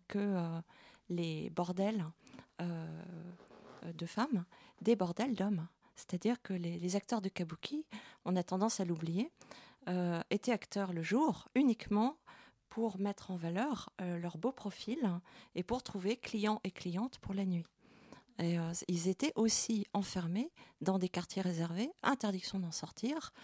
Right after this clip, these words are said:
comme des prisonniers, euh, sexuels, euh, à disposition de, euh,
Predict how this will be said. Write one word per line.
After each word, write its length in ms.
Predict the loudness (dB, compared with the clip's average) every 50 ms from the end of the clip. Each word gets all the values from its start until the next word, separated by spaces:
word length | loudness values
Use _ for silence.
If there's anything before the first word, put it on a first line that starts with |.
| -16 -16 -16 -18 -20 -14 _
comme 160 | 2 4 6 6
des 100 | 6 4
prisonniers, 640 | 2 0 -2 0 0 0 2 2 2 2 2 0 0 -2
euh, 160 | -2 -2 -2
sexuels, 560 | -4 -4 -6 -6 -6 -6 -6 -6 -4 -6 -6 -8 _ _ -8
euh, 20 | -6 -4 -4 -6 -2
à 80 | -2 -2
disposition 720 | -2 -2 -2 0 0 0 0 0 -2 0 2 2 2 2
de, 160 | 2 0 0
euh, 260 | 0 -2 -2 -2 -4